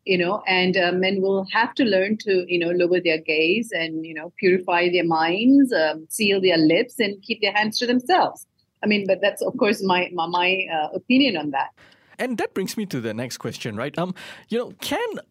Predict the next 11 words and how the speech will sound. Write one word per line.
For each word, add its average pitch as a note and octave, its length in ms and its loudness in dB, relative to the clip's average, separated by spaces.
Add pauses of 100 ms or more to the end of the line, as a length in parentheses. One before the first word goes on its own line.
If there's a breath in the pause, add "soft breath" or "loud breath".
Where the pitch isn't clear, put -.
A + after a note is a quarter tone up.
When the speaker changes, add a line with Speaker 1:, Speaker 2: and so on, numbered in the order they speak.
Speaker 2:
what D3 400 -4
a D3+ 100 -4
woman C3 640 -6
wears, A2+ 960 -6
um, A2 340 -6 (200)
be D#3 160 -4
taken C#3+ 480 -6
as A#2+ 140 -6
an A2+ 140 -6
invitation A2+ 800 -6 (120)
to E3 280 -2